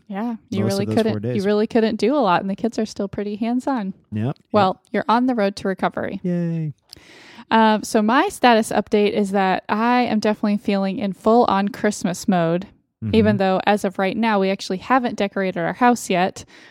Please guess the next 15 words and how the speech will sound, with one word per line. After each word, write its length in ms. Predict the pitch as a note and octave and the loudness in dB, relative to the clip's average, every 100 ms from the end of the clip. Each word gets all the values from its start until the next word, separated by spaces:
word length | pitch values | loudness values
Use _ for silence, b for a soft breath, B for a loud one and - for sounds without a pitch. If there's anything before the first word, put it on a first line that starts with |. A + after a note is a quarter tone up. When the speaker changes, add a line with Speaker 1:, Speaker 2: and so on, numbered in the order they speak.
| B | B
Speaker 1:
partly 380 | A3 - G3+ - | -2 0 0 2
owing 300 | F#3 F#3 F#3 | 2 2 0
to 420 | - F#3 F3+ F3 | 0 2 2 0
you 280 | - G3+ G3+ | -2 0 0
not 200 | F#3+ F3+ | 0 0
being 260 | G#3 F#3 F#3 | 0 -2 2
up 180 | - - | 0 2
for 420 | - G3+ F#3 F#3 - | 4 6 8 4 4
moving 340 | G#3+ F#3+ F#3+ | 4 6 2
stuff 380 | - G3+ G3 - | 0 2 2 0
and 260 | F#3+ F3 - | -4 -4 -2
getting 240 | G3+ F#3 | 0 0
on 140 | F3+ F#3 | -2 0
ladders. 580 | F#3+ F#3+ F#3 F#3+ G#3 G3+ | 2 2 2 0 0 0
And, 260 | F3 F3+ | 0 -4